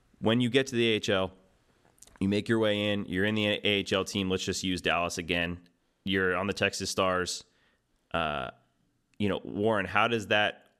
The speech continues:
work with, with, there a specific time that a lot of these guys spend in the A H L, or is there,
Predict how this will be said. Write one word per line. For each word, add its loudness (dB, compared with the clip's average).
work 0
with, -2
with, -4
there 4
a -2
specific -4
time -2
that -2
a -2
lot 0
of -6
these -6
guys 0
spend 0
in -2
the 0
A 0
H -4
L, 0
or 0
is -4
there, 0